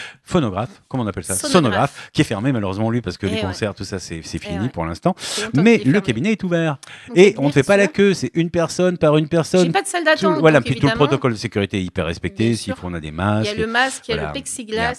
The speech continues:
Speaker 2: il y a le
Speaker 1: plexiglas.
Speaker 2: gel.
Speaker 1: Euh, donc
Speaker 2: Euh,
Speaker 1: voilà.
Speaker 2: je mets, euh, en fait, dans, dans mon programme chromothérapie,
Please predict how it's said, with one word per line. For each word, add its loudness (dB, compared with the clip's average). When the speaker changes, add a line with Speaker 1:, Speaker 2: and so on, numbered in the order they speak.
Speaker 2:
il -12
y -2
a -4
le 0
Speaker 1:
plexiglas. 0
Speaker 2:
gel. -6
Speaker 1:
Euh, -10
donc -12
Speaker 2:
Euh, -2
Speaker 1:
voilà. -2
Speaker 2:
je -2
mets, -4
euh, -8
en -10
fait, -10
dans, -4
dans -4
mon -4
programme -4
chromothérapie, -8